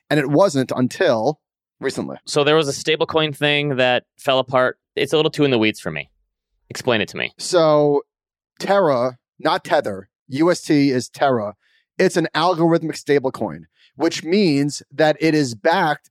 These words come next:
Speaker 1: by an algorithm. And I can't explain to you the dynamics of burning and more money coming in and rewarding the buyers and sellers to keep it in line. But basically, it was pegged, or it was supposed to be pegged, and it got depegged. It broke. It broke badly. I think it got as low as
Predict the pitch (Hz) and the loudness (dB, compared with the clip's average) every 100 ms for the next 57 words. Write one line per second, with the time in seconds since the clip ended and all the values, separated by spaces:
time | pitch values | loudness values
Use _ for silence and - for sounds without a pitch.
0 | - 113 143 131 127 127 135 143 151 208 | -18 -2 2 4 4 2 2 0 0 0
1 | 127 98 - _ _ _ _ 170 170 165 | -2 -6 -12 _ _ _ _ 0 2 0
2 | 190 226 202 - 175 165 175 151 143 139 | 0 0 -2 0 0 0 0 0 0 0
3 | 143 143 139 127 110 147 147 147 143 143 | 0 0 -2 -4 -4 -2 0 2 2 0
4 | 143 131 135 135 131 120 - 120 135 147 | -2 -4 -2 0 0 0 -2 0 2 2
5 | 135 117 117 131 143 135 127 113 123 127 | 0 -2 -2 0 2 0 -2 -4 -2 -4
6 | 113 - 131 - - 135 123 120 _ - | -4 -2 -2 -2 -8 -4 -2 -4 _ -20
7 | - _ 147 147 208 196 165 156 - _ | -20 _ 0 2 4 4 2 0 -6 _
8 | - 190 214 220 175 170 151 - - 147 | -2 2 2 0 0 2 2 0 -2 0
9 | 135 131 _ _ 156 165 190 214 - 143 | -2 -6 _ _ -2 0 0 -2 -2 0
10 | 131 127 123 123 - 120 82 76 - 120 | 0 -2 -4 -6 -8 -12 -12 -10 -8 -4
11 | 117 - - _ _ _ - 165 170 147 | -4 -4 -14 _ _ _ -2 0 2 2
12 | 131 117 104 113 170 156 151 131 120 131 | 0 -2 -4 -2 -2 2 2 0 0 0
13 | 131 120 120 117 - | 2 2 -2 -4 -10